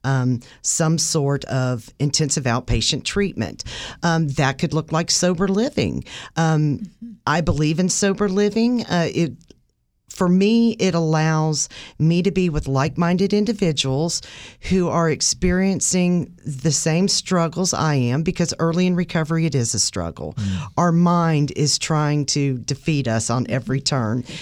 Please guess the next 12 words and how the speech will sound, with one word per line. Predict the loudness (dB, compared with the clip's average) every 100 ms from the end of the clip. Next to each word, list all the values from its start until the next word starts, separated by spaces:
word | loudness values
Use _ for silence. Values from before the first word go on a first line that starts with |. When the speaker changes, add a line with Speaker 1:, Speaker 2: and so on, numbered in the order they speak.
| -14 -16 -4
Speaker 1:
Um, | 0 2
so | 2 2 2
having | 2 2 2 0
that | 0 -2
brotherhood, | 0 0 2 4 2 2
that | -2 0
sisterhood, | 0 0 0 0 2 2 2 0 -4 -16 -16 -16 -2
um, | 2 4 2 0 -6 -16 -4
accountability, | -2 2 2 2 0 0 2 0 0 -2 -4 -10 -4
I | 2
needed | 4 4 2 -2
accountability, | 0 0 0 0 -2 -4 -4 -8 -10